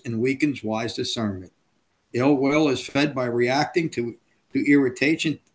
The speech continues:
irritation to impermanent objects, events, and views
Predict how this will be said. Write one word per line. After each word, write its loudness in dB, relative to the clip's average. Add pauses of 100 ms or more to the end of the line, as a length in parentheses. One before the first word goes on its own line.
irritation 4
to -2
impermanent -4
objects, -2
events, -4 (420)
and 2
views 0